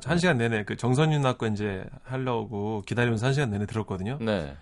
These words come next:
Speaker 1: 아, 재밌긴 재밌더라.
Speaker 2: 예.
Speaker 1: 네,
Speaker 2: 근데
Speaker 1: 재밌더라고요.
Speaker 2: 개그맨은 개그맨이에요.
Speaker 1: 짱이에요.
Speaker 2: 나 저 바지 뭐 입으라고 막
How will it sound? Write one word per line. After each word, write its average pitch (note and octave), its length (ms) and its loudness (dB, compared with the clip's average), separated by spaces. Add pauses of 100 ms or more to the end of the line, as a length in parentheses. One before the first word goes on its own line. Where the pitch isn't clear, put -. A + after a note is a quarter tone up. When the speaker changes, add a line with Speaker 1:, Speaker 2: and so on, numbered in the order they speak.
(320)
Speaker 1:
아, - 240 -4
재밌긴 G#2+ 400 -4
재밌더라. F2+ 800 -6
Speaker 2:
예. F2+ 160 -2
Speaker 1:
네, E2+ 460 -4
Speaker 2:
근데 G2+ 180 0
Speaker 1:
재밌더라고요. A2+ 320 0
Speaker 2:
개그맨은 C#3+ 300 2
개그맨이에요. E2+ 760 -4 (200)
Speaker 1:
짱이에요. F3 600 -6
Speaker 2:
나 G#2 80 -6
저 C#3+ 200 4
바지 E3 500 0
뭐 G#2 160 0
입으라고 F#2 360 -2
막 D2+ 140 -8